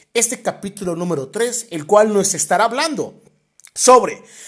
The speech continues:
la primer incorporación, la primer noticia bomba que se dio en la organización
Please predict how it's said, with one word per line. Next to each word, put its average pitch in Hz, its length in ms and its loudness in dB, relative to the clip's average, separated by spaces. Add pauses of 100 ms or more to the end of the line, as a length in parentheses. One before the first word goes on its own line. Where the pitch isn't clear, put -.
la 165 260 -2
primer 214 600 -2
incorporación, 165 1040 -4 (220)
la 180 260 0
primer 233 380 0
noticia 262 640 -2
bomba 240 680 2 (240)
que 175 140 -8
se 165 180 -2
dio 196 180 2
en 196 60 -2
la 175 80 0
organización 147 880 -4